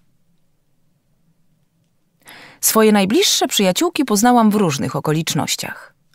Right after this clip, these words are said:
Mańka, odkąd biegałyśmy w pieluchach, jest niczym moja bliźniaczka genetyczna.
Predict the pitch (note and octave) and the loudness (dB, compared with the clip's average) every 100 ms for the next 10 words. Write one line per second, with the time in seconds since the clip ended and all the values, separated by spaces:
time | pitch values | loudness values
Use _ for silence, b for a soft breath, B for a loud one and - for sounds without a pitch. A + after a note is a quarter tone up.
0 | - D#3 G3+ A#3 D3+ - D#3 A#3 B B | -2 4 6 6 2 -2 -4 -4 B B
1 | B B D#3+ - D#3 D3 D3 D3+ F#3 F3+ | B B -4 0 0 0 -2 0 2 2
2 | E3+ D#3 - C#3 E3 F#3+ B3+ - F#3+ F3 | 0 -4 -4 -2 -2 -2 -2 -4 -4 -4
3 | - - F3 F#3+ F3+ E3+ E3+ E3 D3+ D3+ | -4 -2 -2 0 0 0 0 0 0 0
4 | D#3 E3 - D#3+ C#3+ C3+ - - - | 0 0 -2 -2 0 -2 -4 -8 -8